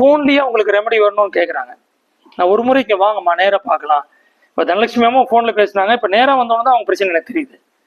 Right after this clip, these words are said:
இவங்களை நான் நேரா பார்க்காம நான் வந்து போன்ல சொன்னேன்னு வச்சுங்களேன்,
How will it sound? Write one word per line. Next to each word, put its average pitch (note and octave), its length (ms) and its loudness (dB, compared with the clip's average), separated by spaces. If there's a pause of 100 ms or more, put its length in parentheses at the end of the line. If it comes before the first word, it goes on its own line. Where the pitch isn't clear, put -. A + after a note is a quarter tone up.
(580)
இவங்களை G#3 300 2
நான் G#3 160 0
நேரா A#3+ 160 2 (140)
பார்க்காம G#3+ 400 0
நான் G#3 140 0
வந்து G#3 180 -10
போன்ல A#3 320 2
சொன்னேன்னு G#3 260 0
வச்சுங்களேன், D#3 360 -4